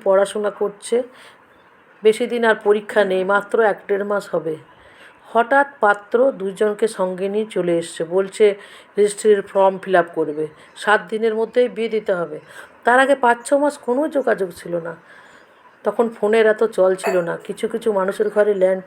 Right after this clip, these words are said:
ফোন থাকতো। মেয়ের বাবা একদম অবাক হয়ে গেল,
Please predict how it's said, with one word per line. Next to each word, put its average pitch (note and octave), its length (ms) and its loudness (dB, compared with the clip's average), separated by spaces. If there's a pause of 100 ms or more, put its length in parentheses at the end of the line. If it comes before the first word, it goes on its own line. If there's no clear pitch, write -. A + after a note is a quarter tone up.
ফোন G#3+ 200 -4
থাকতো। - 380 -6 (540)
মেয়ের G3+ 260 2
বাবা G3+ 300 4 (480)
একদম D#4 440 0
অবাক C4 440 4
হয়ে G#3 200 4
গেল, E3 200 -4